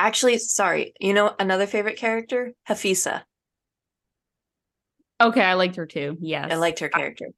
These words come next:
Speaker 2: I liked when she flung herself down the stairs as, like, a sacrifice. <laughs> I was like, "Yes."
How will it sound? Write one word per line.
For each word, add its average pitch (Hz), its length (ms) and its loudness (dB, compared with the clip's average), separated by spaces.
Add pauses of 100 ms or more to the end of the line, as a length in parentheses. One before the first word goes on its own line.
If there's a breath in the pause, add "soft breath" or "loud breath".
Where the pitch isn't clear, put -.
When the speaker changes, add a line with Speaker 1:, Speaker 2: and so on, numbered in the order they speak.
(140)
Speaker 2:
I 185 80 2
liked 202 280 2
when 254 140 4
she 208 260 -6 (120)
flung 180 340 2
herself 180 500 0
down 143 200 -4
the 147 80 -4
stairs 147 640 -6 (500)
as, 180 140 -2
like, 175 140 0
a 185 40 -4
sacrifice. 202 960 0
<laughs> - 0 -
I 214 120 0
was 185 160 -4
like, - 260 -6
"Yes." 208 640 -4